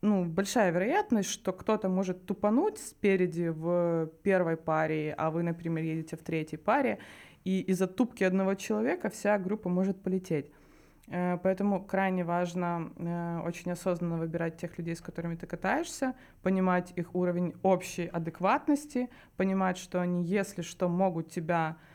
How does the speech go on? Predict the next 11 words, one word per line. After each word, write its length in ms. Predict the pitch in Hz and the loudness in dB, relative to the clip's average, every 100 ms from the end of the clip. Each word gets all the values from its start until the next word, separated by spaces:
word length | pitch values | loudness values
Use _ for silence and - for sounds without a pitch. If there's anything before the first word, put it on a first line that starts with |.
| - | -16
а, 220 | - 165 165 | -4 0 0
закаварить, 840 | 165 170 170 180 175 175 175 - | -2 0 2 4 2 0 -4 -6
они 200 | 175 175 | -4 -2
могут 320 | 175 165 165 | -2 -4 -6
тебя, 480 | - 160 165 160 160 | -10 -6 -4 -4 -6
тебе 260 | 160 170 | -6 -4
помочь 440 | 170 175 165 185 185 | -2 0 0 -2 -4
в 60 | |
случае 320 | - 185 180 175 | -4 -4 -4 -8
каких-то 320 | 180 175 185 | -8 -6 -4
вещей. 520 | 180 - 214 302 320 | -4 -2 -2 -2 -6